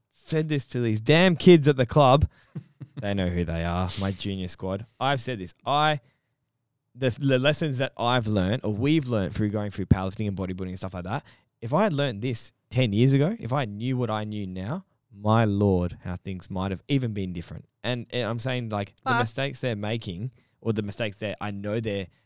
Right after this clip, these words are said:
Speaker 1: they're getting close to making or they're trying to make or they're, uh, just going through life experience themselves. I go, I can wean them in out of it now and go, "Hang on, hang on. Don't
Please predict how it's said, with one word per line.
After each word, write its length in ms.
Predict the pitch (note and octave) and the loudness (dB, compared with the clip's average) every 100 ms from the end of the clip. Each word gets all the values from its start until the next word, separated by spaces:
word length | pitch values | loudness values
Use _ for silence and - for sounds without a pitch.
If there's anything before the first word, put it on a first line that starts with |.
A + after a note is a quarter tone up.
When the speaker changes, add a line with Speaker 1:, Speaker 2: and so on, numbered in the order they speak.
| _ | _
Speaker 1:
they're 80 | A2 | -6
getting 280 | F#2+ A#2 G2+ | -4 -4 -4
close 320 | - A2+ C#3+ | -4 -4 -4
to 100 | C3 | -6
making 300 | C3+ C3+ C3+ | -6 -6 -6
or 60 | G2 | -6
they're 120 | F2+ | -8
trying 300 | - G2 C3 | -8 -4 -2
to 60 | |
make 260 | B2+ B2+ B2 | -2 -4 -4
or 80 | F#2 | -8
they're, 140 | F2+ - | -8 -12
uh, 120 | - - B2+ | -20 -20 -12
just 180 | A#2 | -4
going 180 | G2 G2+ | 0 0
through 200 | G#2 G#2+ | 0 -2
life 220 | G#2 A2 | 0 -2
experience 300 | - - G2+ | -4 -6 -4
themselves. 280 | F#2+ A2 B2 | -2 0 0
I 80 | G2 | -2
go, 120 | F#2+ - - _ - | -6 -10 -20 _ -8
I 40 | |
can 300 | A2+ A2 G#2 | -4 -4 -4
wean 240 | A2+ C3 C3+ | -4 -2 -2
them 140 | A2+ | -2
in 200 | A2 G#2+ - | 0 -2 -2
out 160 | G#2 G#2+ | 0 2
of 100 | A2+ | 0
it 80 | A2 | 0
now 220 | G#2+ D#3 | 0 0
and 60 | G2+ | -2
go, 20 | |
"Hang 200 | G#2+ A#2+ | -6 -8
on, 100 | G2+ | -8
hang 120 | G2+ | -8
on. 120 | F2+ - _ _ _ _ _ _ _ _ | -10 -12 _ _ _ _ _ _ _ _
Don't 260 | A#2+ A2 | -2 -2